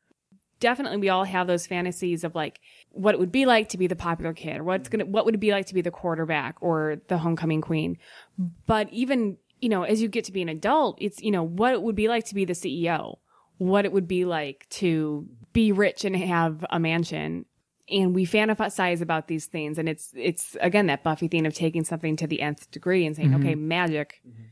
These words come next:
Speaker 1: you made it happen. All your dreams came true."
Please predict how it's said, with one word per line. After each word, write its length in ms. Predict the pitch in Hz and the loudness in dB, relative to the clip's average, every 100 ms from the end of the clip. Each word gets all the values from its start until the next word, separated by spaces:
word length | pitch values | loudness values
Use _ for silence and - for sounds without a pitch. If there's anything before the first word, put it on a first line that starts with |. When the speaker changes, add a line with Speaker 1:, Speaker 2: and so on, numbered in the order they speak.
| _ - | _ -8
Speaker 1:
you 120 | 170 | -2
made 220 | 165 156 | -2 -2
it 100 | 131 | -6
happen. 440 | 151 156 160 147 139 | -4 -2 -2 -2 0
All 220 | 156 165 | 2 2
your 140 | 165 156 | 2 0
dreams 300 | 160 151 - | 0 -2 -4
came 220 | 139 135 | -4 -6
true." 500 | - 165 139 135 | -4 -2 -2 -4